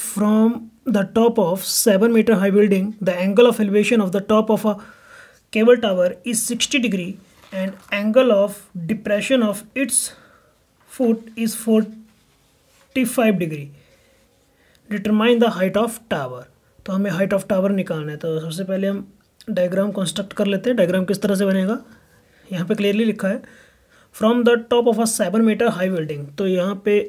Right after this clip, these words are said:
एक हम building draw कर लेते हैं जिसका height कितना mention किया हुआ है, Seven meter इसका height दिया हुआ है। The angle of elevation to top of the cable tower। तो इसके top से,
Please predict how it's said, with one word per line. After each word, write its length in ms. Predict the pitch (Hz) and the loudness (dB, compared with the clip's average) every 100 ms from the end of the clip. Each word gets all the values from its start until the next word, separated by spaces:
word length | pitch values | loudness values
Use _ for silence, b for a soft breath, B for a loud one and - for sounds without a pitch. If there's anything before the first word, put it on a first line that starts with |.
| - | -6
एक 280 | 196 196 - | -10 -10 -8
हम 180 | 190 196 | -4 -4
building 320 | 175 180 202 196 | -2 0 2 2
draw 140 | 190 | 2
कर 180 | 190 175 | 0 -2
लेते 200 | 175 226 | 0 2
हैं 60 | 226 | 2
जिसका 280 | 180 - | 0 -4
height 280 | 180 196 196 | -2 -2 -2
कितना 240 | 208 190 196 | -6 -4 -4
mention 300 | 175 160 196 | -4 -4 -4
किया 180 | 185 202 | 0 0
हुआ 80 | |
है, 40 | 240 | 0
Seven 200 | 190 180 | 0 0
meter 200 | 196 190 | 0 -2
इसका 220 | 190 - | -4 -2
height 140 | 185 170 | -2 0
दिया 160 | 180 | 0
हुआ 120 | 175 | 0
है। 100 | 202 277 b b b b b _ _ _ _ _ _ _ _ _ _ b b b b b b b b b b _ | 0 -4 b b b b b _ _ _ _ _ _ _ _ _ _ b b b b b b b b b b _
The 120 | 214 214 | -4 -2
angle 380 | 214 220 254 269 | -2 2 4 4
of 120 | 214 | 2
elevation 400 | 226 208 202 233 | 2 0 0 0
to 80 | 233 226 - - 240 | 0 0 -4 -2 2
top 240 | 233 233 | 4 4
of 120 | 214 | 2
the 160 | 202 214 - | 0 0 2
cable 300 | 202 214 202 202 | 4 4 2 -2
tower। 320 | 139 123 120 B B B B B B - | -8 -10 -12 B B B B B B -12
तो 180 | 180 175 | -12 -8
इसके 320 | 233 226 - 285 | -6 -4 -2 2
top 280 | 247 196 - | 2 0 -4
से, 200 | 220 | -6